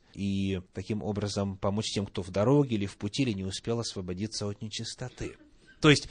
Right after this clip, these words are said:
это, во-первых, касалось пасхального агнца, ибо он был свят, он побывал на дворе святилища, он был заклан. Во-вторых, это касалось мирных жертв.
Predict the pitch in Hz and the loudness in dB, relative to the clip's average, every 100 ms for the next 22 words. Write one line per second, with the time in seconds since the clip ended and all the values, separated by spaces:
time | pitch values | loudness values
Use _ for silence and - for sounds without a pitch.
0 | - - - 180 160 139 - 208 240 - | -12 -4 6 10 12 10 10 8 8 4
1 | 156 151 160 185 180 170 - - 139 143 | 4 4 6 6 6 2 2 2 4 4
2 | 151 - 139 - 92 92 - 82 - 110 | 4 6 4 4 -2 -2 -4 -6 -6 -2
3 | 98 104 110 135 139 - 180 139 - 123 | 2 2 2 2 2 6 8 8 2 -2
4 | 117 113 101 101 151 160 156 - - - | 0 0 2 8 10 8 4 -8 -16 0
5 | 113 117 120 139 - 131 - 156 113 - | 2 4 4 4 2 2 4 4 4 0
6 | 92 85 - - - - 143 135 131 127 | -4 -4 -12 -20 -8 2 4 4 4 2
7 | - 113 107 135 117 - 85 71 76 - | 0 2 6 6 4 -4 -6 -8 -14 -20
8 | _ - 143 269 285 - 185 160 151 170 | _ -2 4 6 6 4 2 2 2 4
9 | 160 - 143 135 127 123 104 98 - - | 4 2 0 0 0 -2 -2 -6 -10 -10
10 | - | -14